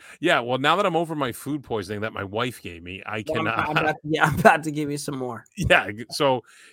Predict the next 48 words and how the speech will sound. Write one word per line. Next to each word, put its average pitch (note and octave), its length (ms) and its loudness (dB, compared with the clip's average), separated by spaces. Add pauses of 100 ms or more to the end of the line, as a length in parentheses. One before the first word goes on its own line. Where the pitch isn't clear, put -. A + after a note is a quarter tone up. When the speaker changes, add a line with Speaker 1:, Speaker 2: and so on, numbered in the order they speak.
Speaker 1:
you D#3+ 140 2
come F3+ 180 -2
up. F3+ 140 4
You A3 140 6
Speaker 2:
Taco B3 140 8
Speaker 1:
can A#3 80 6
Speaker 2:
Bell. F#3+ 240 6 (880)
Deal. E3 360 2 (480)
Speaker 1:
All C3+ 80 6
right, B2 140 4
Speaker 2:
I'm F#3 80 0
Speaker 1:
you D3 80 4
Speaker 2:
gonna A3+ 140 4
Speaker 1:
come E3+ 80 0
up A3+ 60 0
Speaker 2:
hit A3+ 80 4
Speaker 1:
with G#3 100 4
Speaker 2:
up F3+ 80 4
Speaker 1:
it. F#3+ 40 2
Speaker 2:
Hal. E3 280 2
I'm D#3+ 120 -4
gonna F#3+ 140 -4
hit F#3+ 100 -4
up F#3 120 -2
Hal E3+ 200 -2
and D#3 80 -8
be D3+ 100 -4
like, C#3+ 300 -4
"Brownie's D#3 300 -2
never D#3 160 -8
had E3 180 -4
it E3+ 40 -14
before. E3+ 300 -6
He D#3+ 120 -10
lost C#3 300 -8
a C#3 40 -16
bet. C#3+ 260 -6
He C#3+ 120 -14
has C3 240 -12
to C3+ 160 -20 (100)
have," C3+ 160 -12 (460)
which, G#3+ 340 -2
by A#3+ 200 0
the A#3+ 60 -4
way, F3+ 280 -4 (160)
fuck C4+ 580 -2
you, F#3+ 300 -4
dude, D#3 320 -2